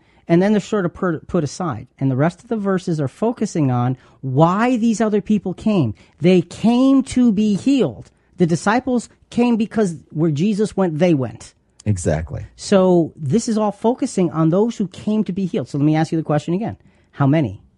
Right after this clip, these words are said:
Speaker 1: How many do you think were healed here? I mean, you got a great throng.
Speaker 2: Right. Uh, I, I'd say more than the first one, maybe five hundred.
Speaker 1: Okay.
Speaker 2: Maybe,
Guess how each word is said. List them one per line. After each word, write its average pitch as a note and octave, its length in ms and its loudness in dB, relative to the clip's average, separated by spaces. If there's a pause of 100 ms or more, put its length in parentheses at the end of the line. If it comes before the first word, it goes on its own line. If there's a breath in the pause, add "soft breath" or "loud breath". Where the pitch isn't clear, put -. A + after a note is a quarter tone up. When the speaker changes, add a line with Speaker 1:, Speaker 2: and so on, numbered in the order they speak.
(500)
Speaker 1:
How C3 140 0
many F3 180 4
do E3+ 60 4
you D#3 80 2
think E3+ 240 -2
were C#3 80 0
healed C#3+ 300 -2
here? - 320 -8 (760)
I G2+ 40 -10
mean, B2 140 -4
you B2 60 0
got C#3 160 2
a - 20 0
great C#3+ 280 0
throng. C3+ 540 -2 (540 soft breath)
Speaker 2:
Right. F2+ 420 -4 (220)
Uh, G2 420 -4
I, A2 220 4
I'd B2 220 2
say B2+ 200 4
more G#2+ 260 4
than G#2+ 180 2
the F#2 80 0
first G#2+ 320 0
one, F2+ 160 -2
maybe B2 240 2
five G#2 480 0
hundred. G#2 440 -2 (260)
Speaker 1:
Okay. G3 360 2
Speaker 2:
Maybe, C#3+ 180 -2